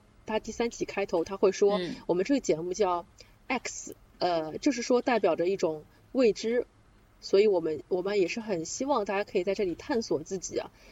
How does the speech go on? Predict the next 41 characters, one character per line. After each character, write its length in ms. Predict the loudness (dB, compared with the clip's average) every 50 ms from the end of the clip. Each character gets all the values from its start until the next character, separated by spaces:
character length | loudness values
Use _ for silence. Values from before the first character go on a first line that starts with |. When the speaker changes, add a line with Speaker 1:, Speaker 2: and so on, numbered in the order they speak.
| -20 -4
Speaker 1:
所 120 | 2 2
以 40 | 2
它 160 | 2 2 0 2 4
里 140 | 4 2 2
面 180 | 0 -6 -6 -4
会 180 | 0 2 4
有 120 | 4 4 4
一， 100 | 2 -2 -6 -12 -14
会 220 | -8 -2 0 0
让 160 | 0 0 0 0
一 20 |
个 80 | 0 0
女 160 | -2 -2 -4
孩 260 | -4 -4 -6 -6 -2
子 120 | 0 -2
出 180 | -2 0 0 0
来 160 | 2 2 2
表 240 | 4 2 2 4 2
演 220 | 2 0 0 -2
一 40 | -2
个 140 | -4 -2 -2
rap， 340 | 0 2 2 2 0 0 -2
你 300 | -4 -4 -4 -4 -6 -6
还 180 | -4 -2 -2
记 140 | -2 0 0
不 80 | 0 2
记 80 | 4
得 60 | 4 4
有 100 | 4 2
一 40 | -2
个 60 | -4
叫 160 | -4 -4 -4
黄 260 | -4 -4 -4 -4 -2
一 100 | -2 -2
鸣 140 | 0 -2 -2
的 80 | -2 -6
女 100 | -8 -8
孩 220 | -8 -8 -8 -8
子？ 160 | -6 -8 -10 -10 _ -18 -20 -20 -20 -20 -20 -20 -6 -2
然 120 | 0 2
后 380 | 4 6 6 6 6 4 4